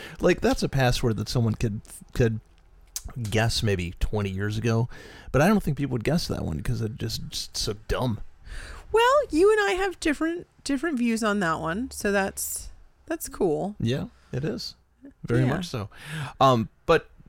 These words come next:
Speaker 1: though, to kinda going back, so we, whenever we had those questions, someone had asked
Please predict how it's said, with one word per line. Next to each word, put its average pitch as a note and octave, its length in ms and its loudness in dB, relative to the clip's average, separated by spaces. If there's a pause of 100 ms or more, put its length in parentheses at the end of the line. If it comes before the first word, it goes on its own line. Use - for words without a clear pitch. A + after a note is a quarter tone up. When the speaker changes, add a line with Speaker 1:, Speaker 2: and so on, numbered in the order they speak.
Speaker 1:
though, F3+ 280 0
to B2 120 0
kinda C3 380 -2 (1000)
going G3 240 6
back, F3 240 4
so C#3+ 160 4
we, C3 180 4
whenever B2+ 340 4
we B2+ 120 4
had A#2+ 140 2
those A2 160 0
questions, A#2+ 380 0
someone C#3 280 2
had A2+ 180 0
asked A2 520 0